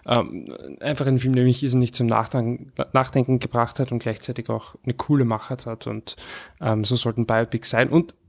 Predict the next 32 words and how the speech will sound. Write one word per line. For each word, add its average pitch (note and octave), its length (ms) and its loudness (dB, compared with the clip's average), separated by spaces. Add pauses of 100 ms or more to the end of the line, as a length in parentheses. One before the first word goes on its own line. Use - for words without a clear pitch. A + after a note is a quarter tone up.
(320)
er - 220 -2
ist, - 340 2 (260)
denke C3 180 0
ich, B2 120 -4
in A#2+ 220 -2 (220)
seiner A#2+ 280 4
Darstellung A#2 480 2
der A2+ 100 -2
Frauenrolle A2 680 -2 (380)
optimistisch. B2 800 0
Die A#2+ 180 -4 (360)
Jackie A#2+ 280 -6
Kennedy A#2 580 -2 (800)
ist, C#3+ 200 4
glaube C3 240 4
ich, A#2+ 80 6
am B2 100 2
Ende A2+ 240 0
des - 240 0
Filmes A2 420 -2
keine G#2 280 -8
gescheiterte - 680 -4
Frau. - 440 -6 (320)
Und B2+ 220 -4
das A2+ 140 0
ist A#2 160 2
in A2+ 100 0
ihrer A2 200 -2
Situation G#2 500 -4
schon G#2 180 -4
ein G2 200 -10 (100)
Triumph. - 320 -14